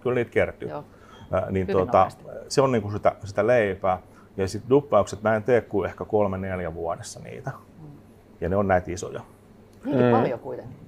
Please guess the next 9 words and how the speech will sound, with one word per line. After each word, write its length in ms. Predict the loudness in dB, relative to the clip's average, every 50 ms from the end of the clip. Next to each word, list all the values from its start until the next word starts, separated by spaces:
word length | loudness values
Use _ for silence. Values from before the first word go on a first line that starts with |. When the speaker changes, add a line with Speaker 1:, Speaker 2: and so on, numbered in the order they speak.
| -18 -16 -16 -16 -16 -16 -18 -18 -16 -8
Speaker 1:
No 120 | -6 -2 2
joo, 220 | 4 6 6 6
riippuu 300 | 6 4 0 -2 -2 0
vuodesta. 460 | 2 4 4 4 2 0 -4 -10 -12 -8
Speaker 2:
No, 200 | -4 -4 -4 -4 -4
no, 60 | -8
no, 60 | -12 -16
totta 220 | -18 -20 -18 -18 -16
kai. 100 | -16